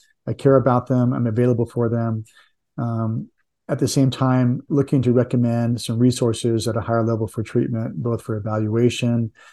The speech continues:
um, prescribing. Um, I don't have any guile or any type of pride in this of saying that, you know, I want to be the one that makes sure you get better. Um, that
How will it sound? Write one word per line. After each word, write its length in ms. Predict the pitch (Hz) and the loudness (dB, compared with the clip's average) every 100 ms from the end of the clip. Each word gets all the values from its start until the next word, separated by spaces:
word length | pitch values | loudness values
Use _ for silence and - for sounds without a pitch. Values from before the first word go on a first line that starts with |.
| _ _ | _ _
um, 360 | - 120 110 107 | -10 -8 -8 -10
prescribing. 800 | - 113 - 117 117 117 117 110 - - _ - | -10 -10 -2 0 0 0 -2 -4 -10 -20 _ -10
Um, 200 | 127 113 - | -6 -6 0
I 80 | 143 | 2
don't 200 | 147 117 | 4 2
have 200 | 131 123 | 2 4
any 400 | 123 120 117 120 - | 4 4 2 -2 -6
guile 500 | 123 117 120 120 120 | -2 0 2 4 2
or 540 | 139 131 120 117 117 151 | 2 2 4 4 2 -2
any 420 | 135 123 120 120 | 0 4 2 0
type 240 | - 120 113 | -4 -4 -4
of 120 | 113 | -6
pride 300 | - 117 117 | -2 -2 0
in 100 | 117 | 0
this 240 | 117 110 | -2 -2
of 100 | 123 | -4
saying 300 | 107 117 117 | -4 -2 -2
that, 220 | 117 117 - _ _ - | 0 -2 -6 _ _ -6
you 100 | 120 | -4
know, 280 | 113 110 113 | -2 -2 -2
I 140 | 135 | 2
want 200 | 131 135 | 2 0
to 80 | - | -2
be 80 | 131 | -2
the 100 | 120 | 0
one 180 | 117 120 | 0 -2
that 100 | 127 | -2
makes 240 | 120 - | -6 -6
sure 160 | - 117 | -2 -2
you 80 | |
get 160 | 117 - | -2 -4
better. 320 | 120 113 113 - _ _ _ | -4 -4 -6 -10 _ _ _
Um, 380 | - 127 117 117 | -10 -6 -6 -6
that 240 | 123 120 | -6 -6